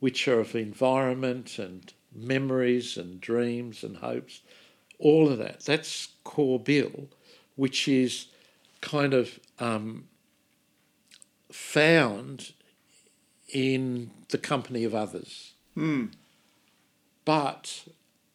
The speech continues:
Speaker 1: also we, we can only have about a gigabyte of memory,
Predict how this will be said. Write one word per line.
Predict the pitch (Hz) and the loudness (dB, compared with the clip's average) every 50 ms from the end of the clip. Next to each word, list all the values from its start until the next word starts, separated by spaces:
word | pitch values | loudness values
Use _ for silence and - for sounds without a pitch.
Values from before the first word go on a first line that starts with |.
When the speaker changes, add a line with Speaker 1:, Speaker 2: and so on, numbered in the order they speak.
| _ _ _ _ _ _ _ _ _ _ | _ _ _ _ _ _ _ _ _ _
Speaker 1:
also | - 143 156 180 196 190 - - - 135 131 127 | 0 4 4 4 4 2 0 -2 -2 0 0 2
we, | 127 139 139 143 139 - - | 4 4 4 4 2 0 0
we | 143 151 151 | 0 0 2
can | 156 - 147 | 0 0 -2
only | 147 151 165 165 151 | 0 -2 -2 -2 -2
have | 135 139 135 117 | -2 -2 -4 -4
about | 113 - 123 123 123 113 | -2 0 0 0 0 0
a | 107 | -4
gigabyte | - 139 131 117 131 110 117 107 107 104 - | -4 -6 -4 -2 -2 0 0 -2 -2 -2 -4
of | - 104 | -6 -4
memory, | 107 127 147 143 127 101 - - - | -4 -4 -4 -4 -6 -8 -10 -12 -16